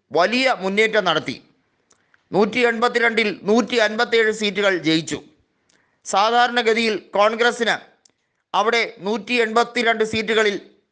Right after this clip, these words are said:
അറുപതിൽ കൂടുതൽ സീറ്റുകൾ നേടാൻ കഴിയുന്നതാണ്. രണ്ടായിരത്തി പതിനേഴിലെ നിയമസഭാ തെരഞ്ഞെടുപ്പിൽ എഴുപത്തേഴ് സീറ്റുകളാണ്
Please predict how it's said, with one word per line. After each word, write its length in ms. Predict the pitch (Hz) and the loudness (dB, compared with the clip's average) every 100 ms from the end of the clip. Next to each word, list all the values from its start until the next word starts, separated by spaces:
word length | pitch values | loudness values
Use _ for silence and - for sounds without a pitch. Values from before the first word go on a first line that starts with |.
| 175 | 0
അറുപതിൽ 380 | 214 240 254 247 | 2 2 2 0
കൂടുതൽ 280 | 233 220 220 208 | 0 2 0 0
സീറ്റുകൾ 340 | 220 196 202 202 - 180 | -6 -2 0 0 -2 -2
നേടാൻ 360 | 185 196 214 214 208 | 0 2 2 0 0
കഴിയുന്നതാണ്. 540 | 180 185 185 135 127 - _ _ _ _ _ _ 147 | 0 0 0 -2 -4 -8 _ _ _ _ _ _ 0
രണ്ടായിരത്തി 640 | 190 214 233 240 240 220 220 - - | 0 2 0 0 -2 -2 -4 -4 -2
പതിനേഴിലെ 580 | 208 226 247 247 233 220 160 | 0 2 2 2 2 0 0
നിയമസഭാ 400 | 190 208 226 226 220 | -2 0 0 0 2
തെരഞ്ഞെടുപ്പിൽ 420 | 214 202 196 185 135 - _ _ _ - 180 | 0 0 2 0 -2 -8 _ _ _ -2 2
എഴുപത്തേഴ് 520 | 220 262 262 247 240 233 | 4 2 2 0 0 -2
സീറ്റുകളാണ് 500 | 226 214 214 202 | -4 0 2 2